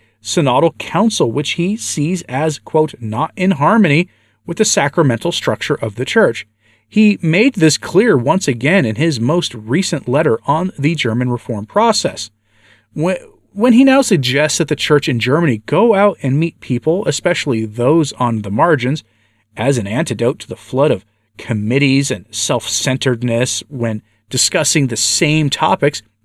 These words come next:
it almost sounds romantic. But does it actually resonate with them?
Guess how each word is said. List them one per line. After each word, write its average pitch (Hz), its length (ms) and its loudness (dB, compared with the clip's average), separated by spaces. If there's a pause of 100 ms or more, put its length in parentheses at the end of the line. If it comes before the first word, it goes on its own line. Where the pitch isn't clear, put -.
it 113 100 -6
almost 156 420 0
sounds 139 300 0
romantic. 185 500 0 (640)
But 131 300 0
does 135 220 2
it 131 80 2
actually 120 320 -2
resonate 147 500 2
with 110 140 -6
them? 104 240 -16